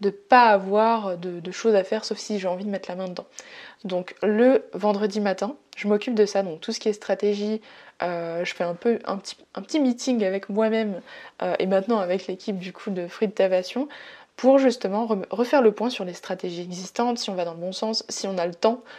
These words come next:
pour les partenariats qu'on m'a proposés par exemple dans la semaine ou pas. Et donc c'est là où je vais prendre ces décisions-là, puisque, euh, le gros de la semaine est fait, euh, je, je suis vraiment dans un mood en fait de, euh, voilà,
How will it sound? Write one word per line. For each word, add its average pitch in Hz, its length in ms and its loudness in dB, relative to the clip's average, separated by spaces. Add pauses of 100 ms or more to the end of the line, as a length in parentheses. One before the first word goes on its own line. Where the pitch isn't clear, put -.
(140)
pour 214 200 4
les 196 120 2
partenariats 190 500 0
qu'on 185 140 -6
m'a 170 100 -8
proposés 190 480 -4
par 196 140 -10
exemple 170 160 -10
dans 165 80 -8
la 165 100 -6
semaine 254 340 -2 (120)
ou 202 60 -4
pas. 208 260 2 (340)
Et 190 80 2
donc 247 220 2
c'est 226 100 2
là 226 100 6
où 254 60 6
je 214 140 -4
vais 185 80 0
prendre 247 260 -4
ces 220 120 0
décisions-là, 202 520 -4 (140)
puisque, - 320 -8
euh, 208 360 4 (360)
le 226 100 8
gros 240 140 10
de 240 40 6
la 214 100 4
semaine 190 200 -6
est 180 80 -10
fait, 247 540 2
euh, 175 320 -4
je, 185 400 -4 (400)
je 196 120 -8
suis 196 220 -6
vraiment 202 300 2
dans 202 240 0
un 175 80 -4
mood 208 240 -2
en 180 100 -2
fait 202 240 -4
de, 185 100 -6
euh, 185 280 -4
voilà, 160 240 -8